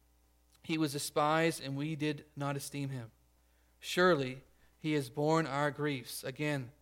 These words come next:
the word is sicknesses there. "Surely he has borne our sicknesses. He has carried our sorrows," the word pains. "Yet we esteemed him stricken,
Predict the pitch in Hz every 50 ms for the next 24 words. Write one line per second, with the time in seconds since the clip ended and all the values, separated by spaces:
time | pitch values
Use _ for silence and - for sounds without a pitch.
0 | _ - 139 131 139 139 139 - - - 143 - - 127 - - 113 107 - -
1 | 127 113 110 - _ _ _ _ _ _ _ _ _ _ _ _ _ - - -
2 | - 165 170 175 175 170 156 160 147 131 123 147 151 156 160 160 156 151 143 -
3 | - - 147 - 139 - - 143 139 143 - - - _ _ _ _ - _ _
4 | _ - 156 147 143 - - - - 160 160 165 170 170 160 156 151 143 - -
5 | - 151 147 143 135 131 120 113 113 - - - _ - 135 135 143 139 139 139
6 | - - - 143 139 131 120 117 113 - - - - _ _ _ _ _ _ _
7 | _ _ _ _ _ _ _ _ - 147 139 131 151 156 160 160 156 - - -
8 | - 175 180 180 170 - 170 160 147 - - - 170 165 165 - 131 117 117